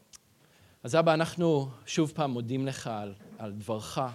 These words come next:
אדון, על האמת שבדברך, אדון, על החיים שבדברך. אבא, שדברך הוא כחרב פיפיות שיכול לבוא ולהפריד בין ה-, הרוח לנפש, בין העצם למוח העצם.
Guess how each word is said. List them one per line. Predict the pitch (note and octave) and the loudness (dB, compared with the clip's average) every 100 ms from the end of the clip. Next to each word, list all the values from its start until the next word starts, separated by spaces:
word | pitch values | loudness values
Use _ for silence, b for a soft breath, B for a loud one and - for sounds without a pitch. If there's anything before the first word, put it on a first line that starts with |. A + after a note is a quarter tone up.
| A2+ _ _ | -10 _ _
אדון, | B2 B2+ C3 | -8 -4 -2
על | B2 | -2
האמת | A#2 A2+ A#2+ C#3+ D3+ | -2 -2 -2 -2 -2
שבדברך, | - D3 C3+ B2 B2+ A#2 B2+ A#2 - B B B B B B B | -4 -4 -2 -2 -2 -2 -8 -8 -10 B B B B B B B
אדון, | C3 D3 | 2 4
על | C#3+ | 4
החיים | B2+ - D3 - D#3+ D#3+ | 2 -2 -6 0 2 2
שבדברך. | - D3 C#3 B2+ B2 A#2+ C3 A2+ A#2+ _ _ _ _ - - | 0 -4 -4 -2 -2 -2 -8 -8 -10 _ _ _ _ -10 -2
אבא, | D3 | 0
שדברך | D3 D3 C3 B2+ B2+ E3+ | 0 -2 0 0 2 6
הוא | D#3+ D3 | 6 6
כחרב | D3+ B2 - - - - F3+ E3+ D#3+ - | 4 0 0 -18 -10 2 4 6 4 0
פיפיות | D#3 - C#3 D#3+ D3+ | -10 -2 4 4 4
שיכול | - B2+ A2 - - C3 E3+ D3+ | 0 -2 -4 -10 -4 4 6 6
לבוא | A#2+ D#3+ C3 | 6 6 6
ולהפריד | C3 A#2+ - - F3 E3 | 4 2 -2 -2 2 2
בין | C#3+ C3+ | 2 0
ה-, | A#2 B - | -2 B 2
הרוח | C#3 D3+ G3+ E3+ - | 4 10 10 10 6
לנפש, | C#3+ C#3 D#3+ E3 C3 A2 | -2 0 0 -2 -6 -4
בין | C#3+ | -4
העצם | C3+ - F#3 F3+ F3+ D3 | -4 -2 -4 -2 -2 0
למוח | C3+ B2 C#3 C#3+ C3+ | 0 2 0 0 -4
העצם. | A2+ A2 - G#2+ | -8 -8 -8 -8